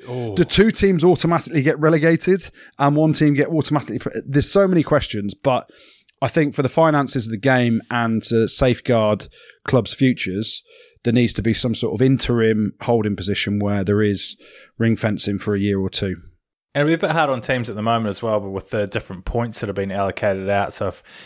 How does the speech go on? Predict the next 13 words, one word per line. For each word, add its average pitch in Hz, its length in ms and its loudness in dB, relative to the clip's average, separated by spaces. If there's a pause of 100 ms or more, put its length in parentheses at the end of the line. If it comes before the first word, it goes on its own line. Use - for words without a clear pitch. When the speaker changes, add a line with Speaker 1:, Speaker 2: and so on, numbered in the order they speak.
(160)
Speaker 3:
a - 60 -6
game 107 240 0
gets 95 220 -10
cancelled, 107 580 -6 (460)
uh, 98 320 -6
one 110 320 -4
club 104 240 -4
gets - 180 -10
four 107 220 -6
points 95 360 -8
and 98 80 -8
the 98 60 -4
other 98 160 -4